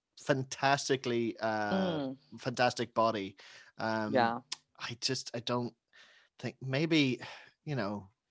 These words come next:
Speaker 1: maybe we could make some money with them helping them with the, you, you
Speaker 2: I
Speaker 1: heard about the
Speaker 2: feel like this is not a town, like,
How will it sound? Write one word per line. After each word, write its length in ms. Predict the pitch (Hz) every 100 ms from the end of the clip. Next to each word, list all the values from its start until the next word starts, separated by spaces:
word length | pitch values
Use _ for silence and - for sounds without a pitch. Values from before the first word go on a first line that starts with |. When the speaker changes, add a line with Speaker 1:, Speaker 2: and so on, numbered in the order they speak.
| _ _ _ _ _ _ _ -
Speaker 1:
maybe 260 | 170 185
we 80 | 190
could 200 | 185 185
make 160 | 185 170
some 140 | 175
money 360 | 175 175 170 165
with 220 | 156 -
them 400 | 160 156 151 151
helping 460 | 139 160 - 320 349
them 360 | 370 339 214 -
with 120 | 180
the, 100 | -
you, 60 | 196
you 280 | 139 139 143
Speaker 2:
I 140 | 240 269
Speaker 1:
heard 140 | 208
about 160 | 151 247
the 160 | 285
Speaker 2:
feel 240 | 311 339 311
like 460 | 240 196 180 175 - -
this 200 | 196 196
is 160 | 233
not 180 | 214 196
a 80 | 180
town, 380 | 180 165 160 156
like, 240 | 156 -